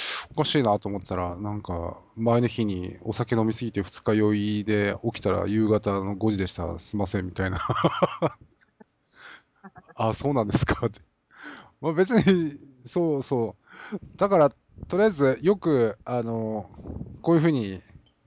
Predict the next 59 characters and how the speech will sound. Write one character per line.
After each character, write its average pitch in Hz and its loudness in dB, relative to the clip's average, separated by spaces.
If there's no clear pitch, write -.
ラ 139 4
ジ 151 2
オ 131 4
も 117 0
止 127 -4
ま 131 6
る 135 4
こ 151 -4
と 151 -2
も 101 -4
あ 139 2
る 131 2
ん 120 -2
だ 110 2
け 117 -2
ど、 107 -4
あ、 143 2
あ 175 6
る 180 0
だ 147 4
ろ 131 2
う 135 -6
と 131 -2
は 113 0
思 120 -6
っ - -8
て - -20
た 117 -6
け 101 -16
ど、 95 -10
さ - -16
す - -14
が 190 -4
に 196 -4
ち 190 -8
ょ - -8
っ - -8
と 147 -6
二 127 -4
年、 156 -4
二 165 0
年 208 6
も 107 -4
間 135 2
空 127 2
い 127 -2
て 143 -6
た 131 -8
と 113 -2
は 98 2
俺 117 0
も 131 -2
思 127 0
わ 139 4
な 127 -2
か 110 -8
っ - -20
た - -6
よ。 85 -6